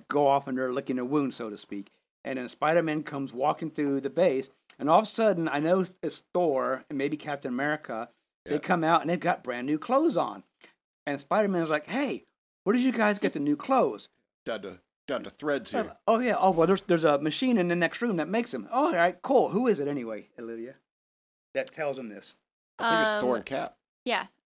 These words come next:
Speaker 3: It's Thor and Hulk.
Speaker 1: Yeah, Thor and Hulk.
Speaker 3: It's in there, Spider-Man. You just think into it, and it produces any sort of cloth or clothing you want.
Speaker 1: Right. So what's great is he goes, "All right, awesome." He goes in there, and this panel is classic 'cause you see him standing there amidst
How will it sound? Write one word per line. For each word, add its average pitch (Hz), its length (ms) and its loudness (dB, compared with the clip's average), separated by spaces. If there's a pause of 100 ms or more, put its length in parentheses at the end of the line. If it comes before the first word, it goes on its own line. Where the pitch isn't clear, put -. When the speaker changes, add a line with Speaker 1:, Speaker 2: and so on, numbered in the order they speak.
(200)
Speaker 3:
It's - 440 -8
Thor 254 240 0
and 226 120 -6
Hulk. 202 440 -2
Speaker 1:
Yeah, 139 220 -6
Thor 156 160 -2
and 135 100 -4
Hulk. 143 300 -6 (180)
Speaker 3:
It's 233 200 -6
in 254 140 -2
there, 247 160 -4
Spider-Man. 208 720 -10
You 196 100 -12
just 214 260 -10
think 220 220 -10
into 208 360 -6
it, 180 80 -6
and - 80 -10
it 180 80 -10
produces 202 520 -10
any 202 260 -8
sort 208 300 -10
of 190 100 -14
cloth 214 340 -6
or 202 80 -10
clothing 214 480 -10
you 220 160 -8
want. 180 260 -8 (220)
Speaker 1:
Right. 117 200 -4 (260)
So 160 160 0
what's 165 200 4
great 190 320 2
is 131 160 -4
he 196 80 -2
goes, 170 80 -2
"All 233 120 6
right, 196 200 4 (160)
awesome." 226 320 2 (200)
He 202 100 0
goes 175 280 4
in 208 180 2
there, 143 300 -4 (420)
and 151 300 -4
this 269 160 -4
panel 185 460 10
is 127 160 8
classic 147 580 6
'cause 135 200 -2
you 151 100 -4
see 208 260 2
him 185 100 0
standing 175 320 0
there 143 80 0
amidst 147 340 -2